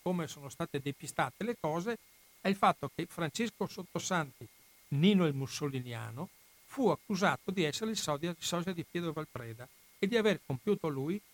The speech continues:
la strage alla Banca Agricoltura di Piazza Fontana. La tesi del sosia è smentita dalle costruzioni di quanto avvenne, in cui conviene, in cui a compiere l'attentato furono gli ordinovisti veneti Franco Freda e Giovanni Ventura.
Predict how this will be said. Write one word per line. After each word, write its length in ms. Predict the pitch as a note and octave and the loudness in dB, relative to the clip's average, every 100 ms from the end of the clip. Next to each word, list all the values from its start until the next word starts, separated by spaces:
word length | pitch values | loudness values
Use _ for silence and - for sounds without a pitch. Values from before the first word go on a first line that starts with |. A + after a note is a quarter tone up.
| _ | _
la 120 | A#3 | -2
strage 340 | G#3 F#3+ D#3+ | 0 0 2
alla 160 | A3 G#3 | 2 2
Banca 280 | D#3 C#3+ F#3 | 0 -2 -4
Agricoltura 460 | F3+ F3 C#3 C3+ | -6 -8 -8 -8
di 60 | D3+ | -8
Piazza 320 | - B2 - - | -8 -10 -12 -14
Fontana. 340 | C3 - G2 G2+ - _ _ _ _ _ _ | -14 -14 -20 -20 -20 _ _ _ _ _ _
La 120 | - | -10
tesi 260 | A#2 A3 G3 | -2 2 2
del 140 | F3+ | 2
sosia 500 | - F3+ D#3 - D3+ - | 2 2 0 -2 -6 -4
è 100 | D3 | -6
smentita 500 | D#3+ C#3+ D#3+ G#3+ F3 | -4 -4 -2 -4 -4
dalle 280 | D3+ C#3 - | -4 -6 -6
costruzioni 680 | E3 - D#3 - A#3+ A#3+ F3+ | -6 -6 -8 -2 0 2 0
di 80 | C#3+ | -2
quanto 280 | D3+ C3+ | -4 -4
avvenne, 500 | C#3 C3 C#3 B2+ A#2+ A2+ _ - _ | -6 -2 -4 -4 -10 -14 _ -20 _
in 120 | E3+ | -4
cui 180 | - G#3 | 2 0
conviene, 500 | F#3+ E3+ F#3+ F3 D3+ - | 2 0 2 0 -4 -2
in 180 | F3 | -2
cui 140 | - G3+ | 2 2
a 80 | D3 | 2
compiere 480 | E3 F3+ F3+ D#3+ D3+ | -4 -6 -4 -2 -2
l'attentato 640 | G3+ - G3+ C#3+ C3 F3 - | -4 -2 -4 -4 -4 -6 -6
furono 220 | - C#3+ | -8 -6
gli 40 | |
ordinovisti 580 | C3+ C3+ C3 C3 C3 G3+ | -6 -6 -8 -10 -8 -6
veneti 420 | C3+ B2 A#2 C3 - - _ | -6 -8 -12 -16 -18 -20 _
Franco 280 | - C#3+ - | -8 -8 -8
Freda 300 | - B2+ B2+ | -12 -14 -14
e 40 | A#2 | -16
Giovanni 360 | A#2+ A#2 A#2 | -16 -16 -18
Ventura. 440 | A2+ A2+ - A#2 | -20 -20 -20 -20